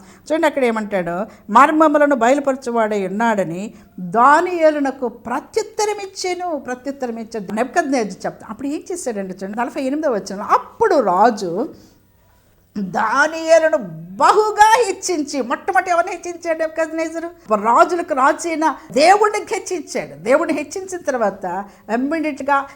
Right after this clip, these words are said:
ఎవరైతే ఆ రాజును కలిగి ఉన్నాడో దానియేలును హెచ్చిస్తున్నాడు. హెచ్చించి అనేక గొప్ప దానములు ఇచ్చి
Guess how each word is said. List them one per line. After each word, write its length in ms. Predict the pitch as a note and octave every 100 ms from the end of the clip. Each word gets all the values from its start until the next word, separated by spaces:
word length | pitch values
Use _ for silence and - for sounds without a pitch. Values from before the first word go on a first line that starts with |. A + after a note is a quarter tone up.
| -
ఎవరైతే 720 | G3+ A3 D4 D4+ D4 D4 C#4+ C#4+
ఆ 200 | G3+ C4
రాజును 540 | D4+ E4 F#4+ F#4 A4+ G#4+ G#4
కలిగి 220 | F#4 E4+
ఉన్నాడో 680 | E4 D#4 C#4+ A3+ G3+ B3 B3
దానియేలును 760 | F#3 A3+ E4 G#4 G#4+ A4 A4 G#4+
హెచ్చిస్తున్నాడు. 1120 | D4+ C4+ A3 - F3+ D3 D3 - _ _ -
హెచ్చించి 760 | A#3 A#3 D#4+ D4+ B3+ A3 B3 - - -
అనేక 540 | D4+ G4 G4+ G#4 F#4
గొప్ప 680 | E4+ G3 C4+ F4+ - - E4
దానములు 680 | G3+ D#3 A#3+ C#4+ F#4 F4+ D4
ఇచ్చి 380 | C4 - C4+